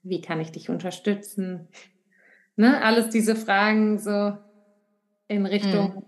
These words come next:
Speaker 1: Lösung, also erstmal verstehen, verstehen, verstehen und dann Lösung, Lösung, <laughs> Lösung, ne?
Speaker 2: Mhm.
Speaker 1: Äh,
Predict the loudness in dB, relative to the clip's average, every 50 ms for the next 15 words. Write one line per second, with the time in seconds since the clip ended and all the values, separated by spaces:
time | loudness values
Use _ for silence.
0 | _ _ _ _ _ _ _ 0 2 4 6 6 6 4 4 2 2 2 0 0
1 | -2 -2 -2 -2 -2 -4 -2 -2 -4 -4 -4 -4 -6 -6 -6 -2 2 4 4 4
2 | 4 4 0 -2 -2 -4 -6 -6 -6 -6 -8 -8 -4 0 4 6 6 6 6 6
3 | 4 4 4 4 4 4 4 4 4 4 4 2 0 -2 0 0 0 0 0 0
4 | 0 0 0 2 4 4 4 4 4 4 2 2 2 0 -4 -6 -8 -6 -2 0
5 | 0 0 0 -4 -12 -20 -20 -20 -10 -4 -2 0 0 0 -2 -4